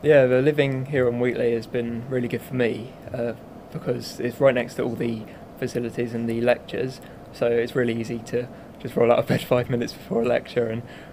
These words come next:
then get there straight away. I f-, I find the halls here to be quite nice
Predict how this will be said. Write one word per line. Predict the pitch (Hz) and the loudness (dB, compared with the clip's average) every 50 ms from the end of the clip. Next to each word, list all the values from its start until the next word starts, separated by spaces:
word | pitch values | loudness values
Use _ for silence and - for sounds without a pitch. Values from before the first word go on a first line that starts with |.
| - - - - - - - | -18 -18 -18 -18 -12 -6 -4
then | 117 113 117 113 - - - - - - - - - - | -2 -2 -2 -6 -10 -14 -18 -18 -18 -18 -18 -18 -12 -6
get | - 120 117 | -4 -2 -2
there | 123 120 113 | -2 -2 -4
straight | - - - 123 120 | -4 -4 -2 -2 -2
away. | 123 123 120 123 131 160 170 - - - - - - - - - - | -2 -2 0 -2 -2 -2 -4 -8 -14 -18 -18 -18 -18 -18 -6 2 4
I | - | 4
f-, | 135 139 | 4 6
I | 147 104 143 | 6 4 4
find | - - 147 139 139 | 6 6 4 4 4
the | 123 120 - - - - - | 0 -2 -4 -8 -16 -12 -6
halls | - 170 180 - | -4 -2 -2 0
here | - 143 120 113 | 2 2 2 2
to | - - | 2 -2
be | - 127 120 117 117 113 - - - - - - - - - | -4 -2 -2 -4 -6 -8 -12 -16 -18 -18 -18 -18 -18 -18 -8
quite | - - 123 - - - - - - | -2 -2 0 0 -2 -4 -8 -6 -2
nice | 143 139 131 127 123 - - - - - | 0 2 2 2 0 -2 -4 -8 -10 -16